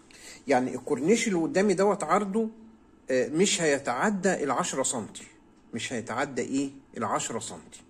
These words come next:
البلوزة زي ما بقول لحضراتكم هو أصلًا يعتبر هاف تونيك، يعني، آه، لغاية الركبة أو، آه، ممكن يعدي منطقة الركبة لمنتصف الساق، ماشي؟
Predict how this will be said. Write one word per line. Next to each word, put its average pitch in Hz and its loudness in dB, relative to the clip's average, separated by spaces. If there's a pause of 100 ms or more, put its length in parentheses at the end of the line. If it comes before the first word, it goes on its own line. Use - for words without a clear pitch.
(640)
البلوزة 160 2
زي 170 0
ما 165 -2
بقول 139 0
لحضراتكم 165 -2
هو 165 2
أصلًا 170 -2
يعتبر 139 -2
هاف 143 -2
تونيك، 208 -2 (220)
يعني، 156 0 (540)
آه، 113 -2
لغاية 123 2
الركبة 170 2 (220)
أو، 180 4 (480)
آه، 107 -6
ممكن 151 0
يعدي 151 2 (320)
منطقة 123 2
الركبة 147 2
لمنتصف 120 -2 (560)
الساق، - 0 (400)
ماشي؟ 147 0